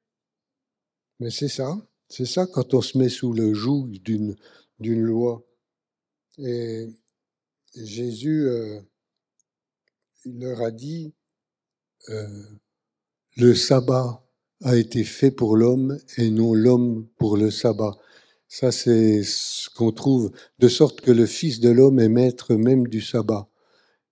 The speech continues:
Et c'est, c'est ce qu'on trouve dans le même texte, mais dans l'évangile de, de Marc,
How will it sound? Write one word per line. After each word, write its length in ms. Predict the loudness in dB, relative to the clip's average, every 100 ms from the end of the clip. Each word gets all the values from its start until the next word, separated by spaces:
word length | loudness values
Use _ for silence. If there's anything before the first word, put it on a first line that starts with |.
| _
Et 120 | -6
c'est, 720 | -4 -2 2 4 4 0 -2 _ _ _ _ _ _ -20 -18
c'est 240 | -12 -4 -2
ce 100 | 0
qu'on 180 | 2 2
trouve 380 | 0 -2 0
dans 180 | 2 4
le 160 | 4 4
même 300 | 4 4 2
texte, 540 | 0 -2 -2 -10 0
mais 340 | 2 2 2 0
dans 300 | -2 -2 2
l'évangile 640 | 2 2 0 -2 -4 -6
de, 380 | -4 -4 -4 -8
de 160 | -6 -6
Marc, 400 | -4 -6 -6 -16